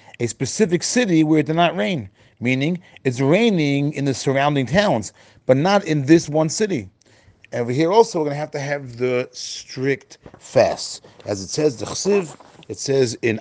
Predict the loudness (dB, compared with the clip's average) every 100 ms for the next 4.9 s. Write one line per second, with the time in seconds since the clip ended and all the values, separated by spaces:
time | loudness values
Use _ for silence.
0 | 0 2 2 -2 -6 -4 -2 -2 -2 0
1 | 0 -2 2 4 4 4 0 -2 0 0
2 | 0 -8 -12 _ -20 -20 -20 -4 4 4
3 | 4 2 2 0 2 2 4 2 0 0
4 | -2 2 2 2 0 -4 -4 -4 -8